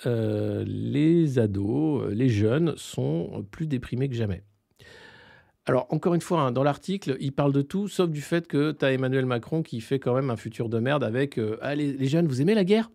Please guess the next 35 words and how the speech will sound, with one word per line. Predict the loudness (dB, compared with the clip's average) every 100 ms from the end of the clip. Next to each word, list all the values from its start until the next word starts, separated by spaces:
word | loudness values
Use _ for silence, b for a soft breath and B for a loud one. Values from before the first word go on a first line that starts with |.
| _
Non, | -6 -6
parce | -6
que, | -10 -14 -14
<laughs> | -12 -10 -12 -14 -20 -20 -8
eh, | -4 -4 -8 -18 -20 -8
faut | -6
se | -4
réarmer, | -2 0 0 0
hein. | -6 -14 _ _ -12
Eh. | -12 _ _ _ _ _ -4
Bah, | 2
c'est | 4
bien | 4 4
la | 4
guerre. | 2 2 2 2 0 -4 -10 _ _ _ -6
Ça, | -4 -4 _ -20 _ 2
euh, | 4
ça | 6
fait | 8
la | 8
bite, | 8 6 4 -8 2
hein, | 6 6 4 0
alors ? | 4 8 8 8 4 _
<laughs> | -8 -6 -8 -8 -10 -6 -4 -6 -12 -16 0
Ah | 4 8
oui, | 6
on |
devient | 4 2
un | 2
homme | 2 2
à |
la | 2
guerre, | 2 0 2
hein. | -2 -2
Hmm. | -2